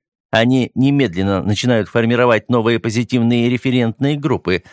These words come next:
Они реализуют план по установлению как можно большего количества хороших, качественных контактов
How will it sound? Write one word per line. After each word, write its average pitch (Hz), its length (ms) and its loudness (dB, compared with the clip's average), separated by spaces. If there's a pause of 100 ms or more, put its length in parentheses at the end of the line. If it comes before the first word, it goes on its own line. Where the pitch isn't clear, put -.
(140)
Они 156 380 2
реализуют 147 640 0
план 139 260 2
по 127 120 2
установлению 123 680 0
как 120 220 -2
можно 123 340 2
большего 113 460 0
количества 117 640 -2
хороших, 131 560 -2
качественных 120 680 -2
контактов 131 680 -2